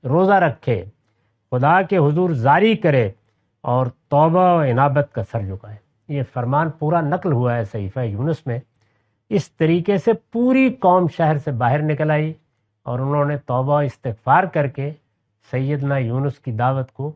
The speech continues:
قبول کر لیا۔ ہمارا وقت ختم ہو گیا، اس کے بعد اب آگے کی سرگزشت زیر بحث آئے گی۔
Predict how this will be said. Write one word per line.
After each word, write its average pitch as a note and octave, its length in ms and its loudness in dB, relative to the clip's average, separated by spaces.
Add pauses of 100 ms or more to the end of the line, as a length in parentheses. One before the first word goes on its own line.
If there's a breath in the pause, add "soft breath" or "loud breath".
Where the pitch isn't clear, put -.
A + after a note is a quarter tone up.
قبول G#2 260 -8
کر F#2+ 160 -16 (100)
لیا۔ B2 200 -20 (840)
ہمارا A2 220 -6
وقت B2 280 -6
ختم - 300 -8
ہو C#3 100 -4
گیا، D3 180 -6 (760)
اس A#2 180 -16
کے A#2+ 120 -6
بعد C3 300 2
اب B2+ 100 -2 (180)
آگے C#3 380 0
کی C3 120 -6
سرگزشت G#2+ 640 -8
زیر G#2 220 -6
بحث A2 340 -6
آئے A#2+ 180 -6
گی۔ C3+ 140 -8